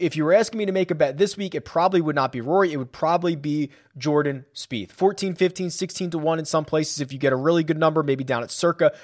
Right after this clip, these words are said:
you can get him at eighteen to one, but you gotta fly to the Strip if you wanna do that. Um, uh, th-, I'm a numbers guy. You guys know that. And, and really, y-, you gotta look at the numbers here. And Jordan Spieth grades out,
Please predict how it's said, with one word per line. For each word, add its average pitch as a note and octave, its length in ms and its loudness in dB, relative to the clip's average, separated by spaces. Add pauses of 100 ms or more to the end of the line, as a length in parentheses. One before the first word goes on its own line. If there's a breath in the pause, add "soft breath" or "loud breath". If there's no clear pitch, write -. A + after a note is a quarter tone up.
you E3 120 -2
can C#3+ 100 -6
get C#3 140 2
him A#2+ 80 -2
at A2+ 160 -4
eighteen F3+ 400 0
to E3+ 100 0
one, D#3+ 240 4
but B2+ 180 -6
you A#2 60 -4
gotta A2 180 2
fly A#2+ 320 0
to A2 60 -8
the G2+ 80 -8
Strip D3 340 -2
if A#2 120 -10
you A#2+ 80 -4
wanna A2+ 160 0
do G#2 220 -6
that. E3 280 6 (260 loud breath)
Um, E3 340 6 (120)
uh, F#3+ 80 4 (100)
th-, F3 240 -10 (220)
I'm A#3+ 180 8
a B3+ 60 10
numbers F#3 420 2
guy. - 240 -2
You E3 140 -6
guys F#3+ 260 4
know D3+ 280 2
that. A#2+ 240 -2
And, D#3+ 240 -4
and D#3 280 -2
really, G#3+ 420 4 (600 soft breath)
y-, F3 220 -12
you F3 160 4
gotta F3+ 400 8
look F3 240 2
at D#3 80 -6
the D3 60 -4
numbers C3 420 -4
here. A2 160 -4
And C3+ 240 -6
Jordan G3+ 420 2
Spieth D#3+ 600 -6
grades C#3+ 400 0
out, B2 380 4